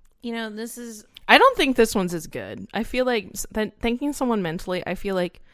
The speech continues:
Speaker 2: I think you're taking a little bit of time for yourself to, like, process a little, like, gratitude for that person, but I think it's nicer to, like,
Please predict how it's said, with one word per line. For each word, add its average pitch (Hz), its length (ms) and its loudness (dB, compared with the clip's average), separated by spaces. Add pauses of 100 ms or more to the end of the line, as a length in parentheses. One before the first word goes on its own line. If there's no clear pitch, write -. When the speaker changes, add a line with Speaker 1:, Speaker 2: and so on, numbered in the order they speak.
(460)
Speaker 2:
I 196 80 2
think 208 280 -2 (160)
you're 185 200 -4
taking 180 360 -4
a 170 80 -2
little 165 180 -2
bit 165 140 -2
of 156 80 -4
time 165 300 -6
for - 100 -10
yourself 165 1000 -8 (320)
to, 180 260 -4
like, 151 380 -4
process 180 480 -2
a 196 80 -6
little, 180 380 -2
like, 190 160 -2
gratitude 214 600 -2
for 226 120 -10
that 214 240 -6
person, 240 400 -2
but 208 100 -4
I - 80 -2
think 233 200 -4
it's - 180 -14
nicer 185 600 -4
to, - 240 -14
like, 156 260 -8